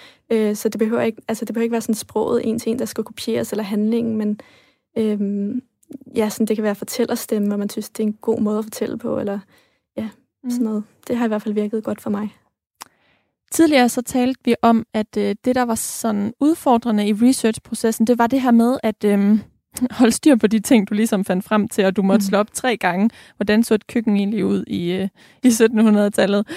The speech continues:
Speaker 1: Mm.
Speaker 2: Øhm, hvordan var det i forhold til, til skriveprocessen? Var der noget, der var særligt udfordrende der, og hvordan taklede du det?
Speaker 1: Mm, ja, altså,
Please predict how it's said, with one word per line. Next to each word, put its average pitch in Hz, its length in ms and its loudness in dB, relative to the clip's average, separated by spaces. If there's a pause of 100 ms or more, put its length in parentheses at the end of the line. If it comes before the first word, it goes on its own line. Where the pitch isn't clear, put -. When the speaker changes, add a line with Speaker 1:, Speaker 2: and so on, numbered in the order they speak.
(100)
Speaker 1:
Mm. 208 100 4 (100)
Speaker 2:
Øhm, 190 720 4 (320)
hvordan 226 400 2
var 311 60 2
det 285 100 -2
i 254 60 0
forhold 240 420 2
til, 190 300 -4
til - 140 -8
skriveprocessen? 226 840 -2
Var 226 100 2
der 233 120 4
noget, 233 200 6
der 247 60 2
var 220 140 -2
særligt 226 460 0
udfordrende 220 560 0
der, 285 240 -2
og - 220 -4
hvordan 208 600 0
taklede - 380 -4
du - 80 -2
det? 190 200 -2 (1700)
Speaker 1:
Mm, 208 420 2 (120)
ja, 208 160 -2 (380)
altså, 220 440 -2